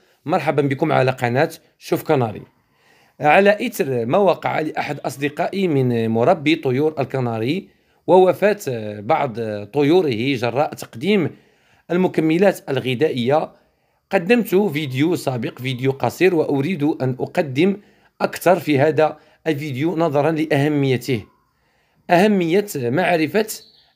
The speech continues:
أن المكملات الغذائية قد تكون سببًا في قتل طيوركم. لماذا؟ لأن المكملات الغذائية ربما قد تتعرض للغش، للتزوير، لتغيير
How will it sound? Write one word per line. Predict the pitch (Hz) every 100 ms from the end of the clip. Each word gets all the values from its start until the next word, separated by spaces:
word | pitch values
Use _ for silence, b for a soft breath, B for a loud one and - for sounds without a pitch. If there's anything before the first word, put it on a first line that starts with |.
| -
أن | 226 185 196 233 -
المكملات | 165 160 160 160 160 175 220 -
الغذائية | 151 131 147 165 139 156
قد | 180 156 147
تكون | 151 147 190 165 180 B B B
سببًا | - 208 156 135 170 - b b
في | 165
قتل | - 151 147 180 - b b -
طيوركم. | 175 165 165 117 113 92 - -
لماذا؟ | 196 196 135 98 - _ _ _ _ 143
لأن | 160 233 196
المكملات | 151 196 156 151 143 147 143 151 196 -
الغذائية | 160 127 131 139 123 135
ربما | 180 135 139 131 190 - b b
قد | 170
تتعرض | 165 175 156 165 160 131
للغش، | 135 127 127 151 - - b b 139
للتزوير، | 151 160 135 135 175 143 B B 143
لتغيير | 156 160 143 147 196 226 196